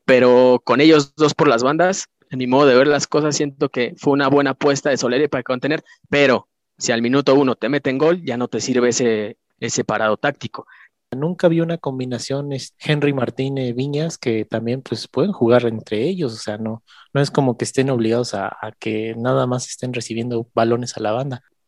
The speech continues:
Speaker 1: Yo vi más a Viñas, eh, más retrasado,
Speaker 2: Sí.
Speaker 1: y yo pensé que Henry iba a ser el que iba a estar más retrasado. También no sé si fue,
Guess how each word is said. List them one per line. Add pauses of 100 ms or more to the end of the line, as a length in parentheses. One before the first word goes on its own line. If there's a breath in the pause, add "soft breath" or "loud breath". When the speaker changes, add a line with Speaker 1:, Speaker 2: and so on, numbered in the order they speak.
Speaker 1:
Yo
vi
más
a
Viñas, (240)
eh,
más
retrasado,
Speaker 2:
Sí.
Speaker 1:
y
yo
pensé
que
Henry
iba
a
ser
el
que
iba
a
estar
más
retrasado.
También
no
sé
si
fue,